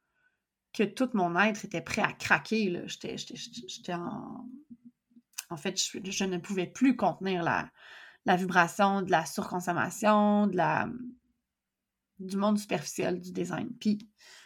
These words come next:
je dis ça en toute humilité, c'est-à-dire que si vous êtes dans ce monde-là, puis que ça vous appelle, puis que votre âme,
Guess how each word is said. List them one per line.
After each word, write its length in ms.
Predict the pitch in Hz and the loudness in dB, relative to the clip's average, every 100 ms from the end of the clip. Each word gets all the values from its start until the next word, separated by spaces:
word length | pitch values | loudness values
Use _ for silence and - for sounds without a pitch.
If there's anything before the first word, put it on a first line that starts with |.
| _ 208 | _ -6
je 60 | |
dis 100 | 190 | -4
ça 300 | - - 233 | -6 2 4
en 80 | 208 | 4
toute 220 | 233 226 | 2 0
humilité, 480 | 202 196 185 226 220 | 0 0 0 0 0
c'est-à-dire 400 | 208 180 180 - | -2 -6 -6 -12
que 100 | - | -10
si 420 | - - 214 214 | -10 -2 4 4
vous 160 | 190 190 | 4 -2
êtes 140 | 165 | -2
dans 140 | 160 - | -4 -4
ce 160 | - | -6
monde-là, 380 | 156 175 196 196 | -6 0 2 2
puis 120 | - | -2
que 120 | - | -8
ça 180 | 170 160 | -6 -6
vous 160 | 175 196 | -6 -8
appelle, 340 | - 214 202 | -2 2 2
puis 80 | 202 | 0
que 100 | - | -6
votre 300 | - 139 220 | -6 -2 4
âme, 420 | 233 254 202 170 | 6 8 4 -2